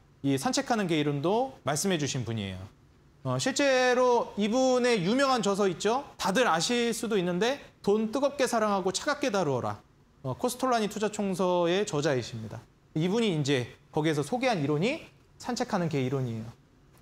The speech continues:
여기 보시면은 이 그 주인이 이렇게 앞으로 가고 있고, 그리고 이제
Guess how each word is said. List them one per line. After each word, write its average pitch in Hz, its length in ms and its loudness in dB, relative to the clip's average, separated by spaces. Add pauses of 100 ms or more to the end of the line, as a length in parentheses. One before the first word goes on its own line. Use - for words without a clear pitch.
(460)
여기 254 120 2
보시면은 240 840 2
이 220 640 2 (180)
그 170 480 0 (1000)
주인이 226 340 0
이렇게 196 600 2 (560)
앞으로 185 380 0
가고 175 300 0
있고, 160 560 -2 (420)
그리고 139 300 0
이제 202 400 0